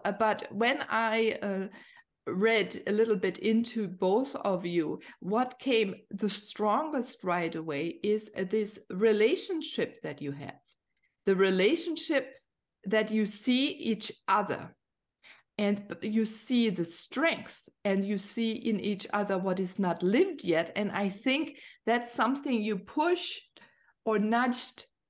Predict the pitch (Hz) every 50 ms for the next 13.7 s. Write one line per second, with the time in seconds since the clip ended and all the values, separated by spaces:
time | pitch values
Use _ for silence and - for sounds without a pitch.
0 | _ _ _ _ - 233 202 - - 226 - - 202 233 262 262 214 180 160 180
1 | 220 220 - - _ _ - 185 180 175 175 180 - - - - - - - _
2 | - 254 254 285 302 302 302 202 143 110 - - - - - - _ _ - -
3 | - - - _ - - 254 240 240 226 233 - - - 254 330 494 508 392 302
4 | 247 226 226 226 233 254 311 392 349 302 226 214 226 220 202 233 262 285 294 -
5 | - - 320 247 254 247 247 - 220 220 - - - - 240 233 277 302 - -
6 | 311 285 247 208 185 226 233 247 240 - 226 226 - 240 240 240 - 233 240 233
7 | 247 269 277 277 - 233 233 - - - 247 254 285 269 247 240 240 - - 226
8 | 233 254 - - 233 214 208 - - - - - - _ _ - 196 208 185 190
9 | 220 247 269 269 240 190 180 175 160 156 156 165 165 170 170 - - - - _
10 | _ _ _ _ _ - 190 185 180 175 196 - - - 226 220 220 - - 233
11 | 240 262 285 277 226 233 233 233 226 226 233 220 - 214 208 196 202 - - -
12 | - - - 294 339 403 415 359 311 262 226 - 185 185 190 196 185 196 208 208
13 | 226 233 254 254 226 202 190 170 139 - - - - -